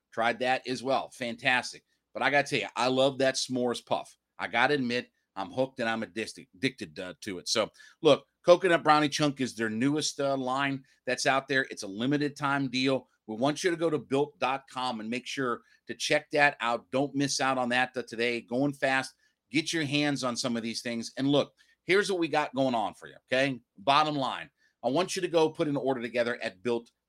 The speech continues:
dot com, right? Go to built dot com, use the promo code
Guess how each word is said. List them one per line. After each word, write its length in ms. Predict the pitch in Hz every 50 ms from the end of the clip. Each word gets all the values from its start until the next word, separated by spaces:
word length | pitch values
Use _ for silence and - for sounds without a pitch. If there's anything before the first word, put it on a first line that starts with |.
| - 95
dot 260 | - 123 113 113 - -
com, 280 | - 110 85 78 73 -
right? 320 | - 98 113 127 139 143 143 - - _ _ _ _ _ _ _
Go 160 | - 139 160 190
to 80 | 202
built 320 | 180 139 156 165 165 - -
dot 240 | 139 139 143 139
com, 320 | - 135 113 107 104 104 104 -
use 240 | - 104 123 127 120
the 80 | 131 123
promo 440 | - - 165 165 175 175 165 147 147
code 340 | - 139 123 123 123 113